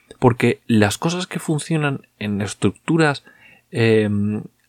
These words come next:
de, de, de dos, de dos actos son estu-, son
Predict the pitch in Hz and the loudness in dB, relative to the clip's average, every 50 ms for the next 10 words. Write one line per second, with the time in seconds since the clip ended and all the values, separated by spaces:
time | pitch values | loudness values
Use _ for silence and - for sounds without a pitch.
0 | _ _ _ _ _ _ _ - 101 90 64 53 64 87 101 92 87 98 98 90 | _ _ _ _ _ _ _ -6 -6 -6 -6 -6 -4 -2 -2 -2 0 2 2 4
1 | 90 92 92 90 113 135 - - - - 98 101 98 135 151 - 180 - - - | 4 4 6 6 4 4 2 -2 -8 -6 -4 0 0 0 0 0 -2 -4 0 0
2 | - - - - - - - - - - - - - 151 160 156 147 - - 127 | 0 0 -2 -6 -20 -20 -20 -20 -20 -20 -8 -4 -2 0 0 0 0 -2 -4 -4
3 | - - 143 143 143 143 139 135 - | -2 -2 0 0 0 -2 -2 -4 -6